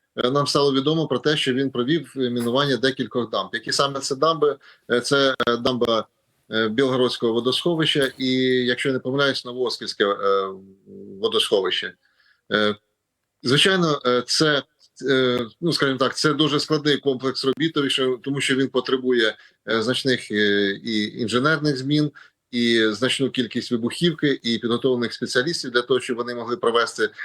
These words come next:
е, ці роботи. Але це, е, дійсно підтверджена інформація, і тому, е, основні, скажімо так, е, причини, е, для чого він це робить, е, ми подали у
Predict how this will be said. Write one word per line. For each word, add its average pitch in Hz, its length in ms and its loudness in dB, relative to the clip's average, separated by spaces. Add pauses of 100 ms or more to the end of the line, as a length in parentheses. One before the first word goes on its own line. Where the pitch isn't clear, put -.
(200)
е, 113 100 4
ці 120 160 0
роботи. 120 460 2
Але 131 200 2
це, 139 280 0 (280)
е, 113 120 4
дійсно 123 340 0
підтверджена 117 520 -2
інформація, 151 520 0
і 120 120 -2
тому, 131 420 0 (340)
е, 113 240 2
основні, 143 720 0 (220)
скажімо 127 380 0
так, 117 260 0
е, 113 100 4
причини, 147 720 0 (300)
е, 110 120 0
для 110 140 0
чого 131 240 2
він 123 140 -2
це 139 140 -2
робить, 156 380 -2
е, 120 220 2
ми 127 200 -2
подали 117 460 2
у 101 640 -4